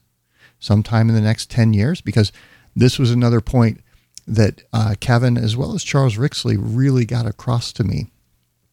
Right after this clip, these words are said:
And, uh, I'm gonna play you a clip from that show here at the end, <sighs> was that this thing is a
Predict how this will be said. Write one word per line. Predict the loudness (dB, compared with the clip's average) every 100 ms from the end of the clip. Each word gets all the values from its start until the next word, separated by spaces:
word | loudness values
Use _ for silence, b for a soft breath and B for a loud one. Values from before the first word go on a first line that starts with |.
| _ _ -18 -2
And, | 2 2 2
uh, | 0 0 0 0
I'm | 2
gonna | 2 2
play | 0 2
you | 4 2
a | 0
clip | 0 0 0 -4 _ b b b _
from | 0 2 4
that | 0
show | -4 0 2 2 0
here | 0
at | 0 0
the | 0
end, | 2 0 -4 b b b b b b b b b _ _ _
<sighs> | -18 -16 -16 -18 -20 -20 -20 -14 2
was | 4 4 4
that | 2 2 -2 _ _
this | -4 2 4 4 2
thing | 2 2 2
is | 2 2 2 0
a | 0 2 2 -2 -4